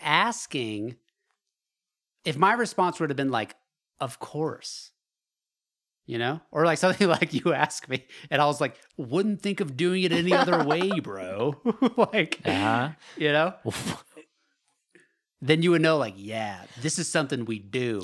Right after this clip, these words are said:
Speaker 2: But you
Speaker 1: But I,
Speaker 2: know
Speaker 1: but I seriously, 'cause I hadn't thought about it until you asked. I hadn't thought about the idea of this, of
Speaker 2: Mm-hmm.
Speaker 1: watching, uh, Louis' special together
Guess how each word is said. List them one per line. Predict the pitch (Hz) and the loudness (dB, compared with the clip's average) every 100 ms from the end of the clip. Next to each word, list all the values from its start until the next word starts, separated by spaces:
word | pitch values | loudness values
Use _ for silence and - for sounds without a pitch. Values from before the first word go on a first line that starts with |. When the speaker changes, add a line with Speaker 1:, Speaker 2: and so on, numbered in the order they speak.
| - | -6
Speaker 2:
But | 185 240 | 0 2
you | 233 | 4
Speaker 1:
But | 180 | 4
I, | 151 190 | 4 4
Speaker 2:
know | 233 240 - | 2 -2 -4
Speaker 1:
but | 175 214 180 220 _ _ _ 113 | -2 0 -2 -10 _ _ _ 0
I | 165 | 0
seriously, | - 254 - | 0 -4 -2
'cause | 180 | 2
I | 196 | 2
hadn't | 240 160 | 2 0
thought | 160 151 | 2 0
about | 104 85 | -4 -14
it | - | -10
until | 127 139 | -6 -4
you | 117 | -4
asked. | 101 101 - - _ _ _ _ _ _ _ _ - | -6 -10 -20 -20 _ _ _ _ _ _ _ _ -2
I | 139 | 2
hadn't | 185 175 | 2 2
thought | 165 | 0
about | 165 147 143 127 | 2 0 0 -2
the | 135 123 | -4 -2
idea | 120 104 127 135 113 - - _ _ _ | -4 -6 -4 -2 -2 -6 -18 _ _ _
of | - 104 | -20 -18
this, | 101 - - - _ _ _ _ - | -18 -14 -14 -14 _ _ _ _ -12
of | 120 | -4
Speaker 2:
Mm-hmm. | 117 | 0
Speaker 1:
watching, | 127 131 131 123 | 0 0 -4 -4
uh, | 120 110 104 107 | -4 -4 -6 -8
Louis' | 120 123 110 | -4 -4 -2
special | - 120 117 | -4 -6 -6
together | - 104 104 - - | -10 -8 -8 -10 -18